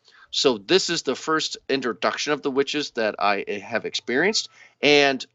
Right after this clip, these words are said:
I think the movie in the beginning is completely just dreck, just boring, get on with it. But as soon as Anne Hathaway takes off that wig and all the witches happen, I really enjoyed that whole part, and that was a big roller coaster ride for me.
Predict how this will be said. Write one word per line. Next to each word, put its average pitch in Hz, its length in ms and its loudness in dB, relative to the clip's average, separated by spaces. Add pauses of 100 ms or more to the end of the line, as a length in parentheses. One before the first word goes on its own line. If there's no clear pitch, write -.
(140)
I 135 120 2
think 160 340 -6
the 127 80 -6
movie 156 240 -6
in 185 40 -6
the 180 80 -6
beginning 160 480 -2
is 117 200 -4
completely 135 680 -4
just 95 280 -6
dreck, 101 640 2
just 113 400 -6
boring, 131 480 2
get 120 240 0
on 131 280 4
with 104 200 -6
it. 92 140 -8 (420)
But 120 440 0 (160)
as 117 120 -2
soon 196 140 -6
as 180 140 -4
Anne 143 260 0
Hathaway 131 520 -2
takes - 380 -8
off 113 220 -4
that 107 220 -4
wig 95 340 -6
and 95 120 -8
all 120 160 0
the 117 100 -4
witches 113 440 -2
happen, 92 440 -2 (1000)
I 202 100 8
really 185 580 0
enjoyed 160 560 -4
that 113 200 -2
whole 156 400 -4
part, 147 540 0
and 117 180 -6
that 131 200 2
was 135 200 -4
a 107 80 -4
big 160 360 -6
roller 160 220 -6
coaster 104 380 -8
ride 98 260 -4
for 98 120 -8
me. 92 220 -16